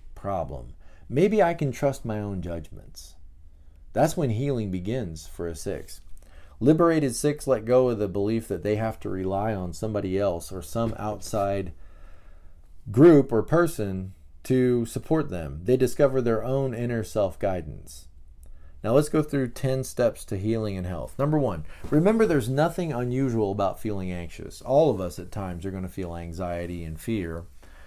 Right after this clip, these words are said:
Uncertainty is a part of life, and courage is when you just move through it no matter what. You just face the challenges. And remember that, you know, breathing fully and facing those anxieties can be an exhilarating and educational process.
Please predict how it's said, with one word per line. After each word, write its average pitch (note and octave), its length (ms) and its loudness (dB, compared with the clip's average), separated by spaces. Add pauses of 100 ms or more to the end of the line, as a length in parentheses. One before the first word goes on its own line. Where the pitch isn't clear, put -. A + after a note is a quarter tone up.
(160)
Uncertainty B2+ 720 0
is F#2+ 120 0
a F#2+ 60 -4
part G#2+ 300 -2
of G2 100 -2
life, F2+ 420 -2
and A2 160 -6
courage A#2+ 480 0
is G#2+ 140 -2
when A2 220 -6
you A2 80 -4
just A2+ 380 -6 (260)
move A2+ 320 -2
through B2+ 240 -2
it F2 180 -6
no G2+ 140 -8
matter G#2 240 -4
what. F#2 260 -4
You F#2 100 -6
just G2 300 -4
face A#2+ 380 0
the A#2 100 -2
challenges. G#2 680 -4 (380)
And C#3 140 0
remember E3+ 340 2
that, A2 200 0
you B2+ 100 -2
know, A#2+ 100 0
breathing C#3 600 4
fully D3 540 6
and - 360 0
facing C#3+ 500 2
those C#3 380 0
anxieties B2+ 840 4
can C3+ 200 -2
be C#3 240 2
an B2+ 120 -2
exhilarating C3+ 1160 2
and G#3 320 0
educational G#3 960 0
process. E3+ 720 2